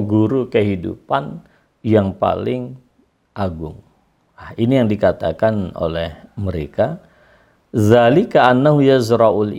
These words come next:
iman wa yuqawwis silata billah." Karena apa?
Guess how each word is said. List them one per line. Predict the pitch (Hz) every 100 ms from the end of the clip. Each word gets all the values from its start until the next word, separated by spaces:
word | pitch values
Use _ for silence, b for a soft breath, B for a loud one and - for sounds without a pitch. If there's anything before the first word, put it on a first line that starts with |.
| 101
iman | 101 127 131
wa | - 107 101 98
yuqawwis | 90 - 120 113 98 -
silata | 131 110 107 95
billah." | 85 - - - - -
Karena | 127 - 139 156
apa? | - 117 - - -